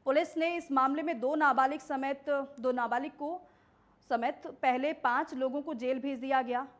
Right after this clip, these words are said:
लेकिन वहीं इस मामले में फरार दो अन्य आरोपियों को पुलिस ने, अ, सूचना के आधार पर पकड़ लिया है। स्पेशल स्टाफ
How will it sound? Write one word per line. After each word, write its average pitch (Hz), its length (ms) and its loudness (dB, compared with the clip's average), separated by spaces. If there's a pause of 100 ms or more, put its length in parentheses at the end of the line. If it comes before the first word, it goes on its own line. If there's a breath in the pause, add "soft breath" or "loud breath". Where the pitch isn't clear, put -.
लेकिन 262 300 0
वहीं 269 280 2
इस 320 140 -10
मामले 247 360 0
में 302 120 -2
फरार 262 320 2
दो 233 180 -6
अन्य 285 280 2
आरोपियों 240 480 0
को 294 180 -4
पुलिस 254 400 -4
ने, 302 240 -4 (380 soft breath)
अ, 226 140 4
सूचना 320 480 -2
के 349 100 -4
आधार 262 280 2
पर 262 140 -4
पकड़ 240 280 -4
लिया 240 220 0
है। 277 200 -4 (260 soft breath)
स्पेशल 294 480 0
स्टाफ 302 520 2